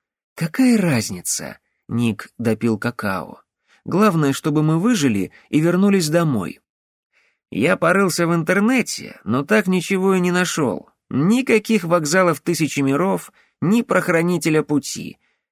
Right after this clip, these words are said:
А ведь если были путники до нас, должны остаться их воспоминания,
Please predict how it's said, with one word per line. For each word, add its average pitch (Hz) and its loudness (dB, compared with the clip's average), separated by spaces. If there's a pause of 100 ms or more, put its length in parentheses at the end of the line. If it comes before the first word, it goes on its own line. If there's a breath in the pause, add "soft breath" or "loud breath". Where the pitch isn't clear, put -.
(120)
А 101 0
ведь 104 0
если 120 2
были 123 2
путники 120 -2
до 113 2
нас, 104 0 (220)
должны 123 2
остаться 135 -2
их 147 -2
воспоминания, 175 -2